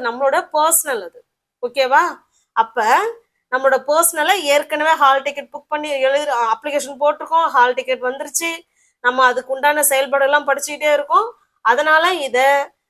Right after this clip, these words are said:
நம்ம பிரசன்ட் கண்டினியூஸ் டென்ஸ்ல தான் சொல்லணும். Got it? இப்ப பாருங்க, நான் இதான் சப்ஜெக்ட் I. ஐக்கு ஹெல்பிங் வெர்ப் யாருங்க? I am. I am எழுதுறது.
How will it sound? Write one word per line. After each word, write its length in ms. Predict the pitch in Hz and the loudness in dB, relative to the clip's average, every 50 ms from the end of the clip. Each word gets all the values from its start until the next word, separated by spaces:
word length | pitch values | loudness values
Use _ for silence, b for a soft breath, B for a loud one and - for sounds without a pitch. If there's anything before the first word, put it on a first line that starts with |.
| _ 262 | _ -8
நம்ம 140 | 254 262 262 262 277 | -2 -2 -2 0 0
பிரசன்ட் 360 | 277 285 277 - 339 330 320 - 294 | 0 2 2 0 0 -4 -6 0 -2
கண்டினியூஸ் 480 | 294 285 330 302 - 208 294 285 - - | 0 0 0 -6 -4 -4 -2 -2 -2 -2
டென்ஸ்ல 280 | 247 240 240 - 233 233 254 285 | -2 -2 -2 0 -2 2 2 2
தான் 140 | 294 277 285 | 0 2 -2
சொல்லணும். 340 | 240 214 208 196 185 - _ _ _ _ _ _ _ 220 214 | -4 -6 -8 -10 -12 -16 _ _ _ _ _ _ _ _ 0
Got 200 | 262 277 285 277 359 381 | 2 2 2 2 0 -4
it? 120 | 403 403 - - _ _ _ _ _ _ _ _ _ _ _ _ _ _ _ _ - 262 | -4 -4 -8 -20 _ _ _ _ _ _ _ _ _ _ _ _ _ _ _ _ -8 -6
இப்ப 140 | 254 254 269 254 | -2 -2 0 2
பாருங்க, 260 | 233 226 220 226 254 302 339 370 b b b b b b b _ 226 | 2 2 2 0 -2 -2 -4 -4 b b b b b b b _ -2
நான் 440 | 240 247 240 220 208 233 277 339 415 466 - _ _ _ _ _ _ _ _ - | 2 2 4 4 4 4 2 2 2 -2 -6 _ _ _ _ _ _ _ _ -4
இதான் 240 | 254 302 349 - - - | 0 0 0 2 0 -2
சப்ஜெக்ட் 440 | 247 - - - 233 226 _ _ 196 - _ _ _ _ _ - - | -2 -4 -6 -8 -8 -8 _ _ -20 -20 _ _ _ _ _ 0 2
I. 220 | - 240 233 226 214 190 - _ _ _ _ _ _ _ _ _ _ _ _ - | 2 2 2 0 -4 -6 -10 _ _ _ _ _ _ _ _ _ _ _ _ 0
ஐக்கு 400 | 254 302 339 359 359 370 359 339 - 311 | 0 0 2 0 -2 -2 -4 -6 0 0
ஹெல்பிங் 400 | 311 320 320 - 349 339 339 311 294 | 0 0 -2 -4 -8 -8 -4 0 2
வெர்ப் 220 | 294 294 254 285 277 269 269 | 2 2 2 0 2 4 6
யாருங்க? 340 | 277 285 294 302 302 311 349 370 - _ _ _ _ _ _ - 202 208 220 | 6 6 4 2 -2 -4 -6 -6 -8 _ _ _ _ _ _ -6 -4 -2 2
I 20 | 220 233 233 233 226 | 4 4 4 4 4
am. 120 | 214 196 190 202 _ _ _ _ _ _ _ _ _ _ _ _ _ _ _ _ _ _ _ 220 | 2 -2 -6 -14 _ _ _ _ _ _ _ _ _ _ _ _ _ _ _ _ _ _ _ -4
I 120 | 220 240 240 233 | -2 0 2 2
am 260 | 220 214 226 262 320 392 440 440 _ _ _ _ _ _ _ _ _ _ | 2 4 4 4 4 2 0 -6 _ _ _ _ _ _ _ _ _ _
எழுதுறது. 580 | 247 262 277 302 320 311 302 269 233 202 180 | -2 0 2 2 4 4 2 2 0 -2 -6